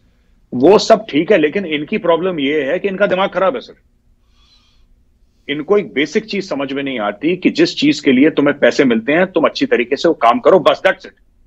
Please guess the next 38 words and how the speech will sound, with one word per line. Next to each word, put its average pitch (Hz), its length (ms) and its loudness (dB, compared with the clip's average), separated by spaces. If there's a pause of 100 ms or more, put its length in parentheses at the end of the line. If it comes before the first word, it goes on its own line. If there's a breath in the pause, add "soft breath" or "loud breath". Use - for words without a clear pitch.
(300)
मुंह 156 240 -8
मत 208 140 -4
खोलो, 143 300 -10 (540)
मुंह 180 180 -6
बंद 185 280 -4
रखो 151 300 -6
अपना, 123 300 -14 (360)
रोज 151 300 -4
television 156 400 -2
के 160 100 -8
सामने 151 260 -6
बकवास 131 320 -2
करना 110 240 -4
बंद 104 200 -6
करो, 160 340 0 (560)
तुम 175 180 4
कुछ 180 420 -2
मत 180 100 2
बोलो, 170 460 -2 (280)
जिस 165 200 -2
चीज 156 200 -4
की 185 100 -6
तनख्वाह 127 360 0
पकड़ 135 300 0
रहे 160 100 2
हो, 156 60 0
जिस 127 220 -8
चीज 131 140 -4
का 120 100 -4
protocol 117 480 0
ले 117 120 2
रहे 127 120 0
हो, 135 300 -2
ईमानदारी 113 440 -2
से 107 140 -6
वो 101 80 -2
काम 98 260 -4
करो। 196 360 6